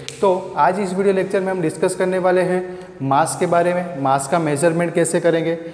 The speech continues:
और मास की range क्या होगी, ओके, उसका हम discussion करेंगे। तो first of all measurement of mass की बात करें तो पहले के time पे, ओके,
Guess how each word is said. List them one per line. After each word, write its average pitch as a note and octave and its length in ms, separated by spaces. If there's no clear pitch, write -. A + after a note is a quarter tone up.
और D3 200
मास C#3+ 280
की F3 120
range D#3+ 320
क्या F3+ 160
होगी, D#3+ 320
ओके, D#3 160
उसका D3+ 240
हम E3+ 120
discussion D#3 420
करेंगे। C3+ 300
तो E3+ 100
first F3 280
of G3+ 140
all C#3+ 140
measurement G3 540
of G3 180
mass E3 320
की G3+ 80
बात F3 280
करें C#3 300
तो E3 100
पहले D#3 320
के G3+ 120
time F#3+ 320
पे, B2 200
ओके, D#3 140